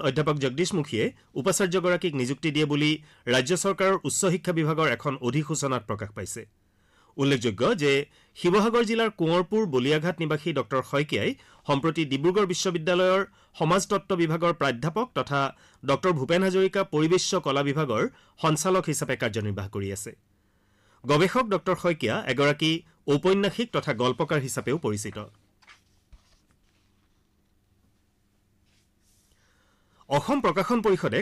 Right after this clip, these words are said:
কালি ছপাযোগ্য বাণীকান্ত অসমীয়া ইউনিকোড ফণ্ট আৰু ৰসৰাজ ৰূপান্তৰক আনুষ্ঠানিকভাৱে মুকলি কৰে। উল্লেখযোগ্য যে পৰিষদৰ এলানি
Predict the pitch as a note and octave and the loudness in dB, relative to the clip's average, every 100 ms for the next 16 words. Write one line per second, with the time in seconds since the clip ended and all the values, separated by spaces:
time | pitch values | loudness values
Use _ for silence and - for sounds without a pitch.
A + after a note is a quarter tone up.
0 | F3 B2 C#3+ D3+ - - D3+ F3 G3+ G#3+ | 0 0 0 -2 -6 -4 -2 2 2 2
1 | F#3 A3 D#3 C3+ D#3 F#3+ F#3+ F#3 C3 D#3+ | 2 0 2 0 0 0 2 0 0 0
2 | E3+ F3 B2+ C3+ D3 E3 D3+ D3 A2+ G#2 | 0 0 0 0 0 -2 -2 -2 -2 -4
3 | - B2 B2 B2+ - _ _ - B2 B2+ | -2 2 2 2 -2 _ _ -2 0 2
4 | F#3+ G3+ G3 C3+ C#3 C#3 G#2+ F3+ - _ | 2 2 2 0 -2 -2 -2 -2 -4 _
5 | _ - D3+ F#3 F#3+ F3 D3 C#3+ C3 G#2+ | _ -2 0 0 0 -2 -2 -2 -2 -2
6 | G#2+ F#2+ F#2+ G2 - _ _ _ _ - | -4 -6 -8 -10 -18 _ _ _ _ -4
7 | C#3 C#3 C3 G#2 C#3+ A#3 D#3+ D3+ C#3+ F#3+ | 2 2 0 0 0 0 0 0 2 2
8 | G#3 G#3+ A#3+ D#3+ C#3 C#3+ | 0 0 0 0 0 0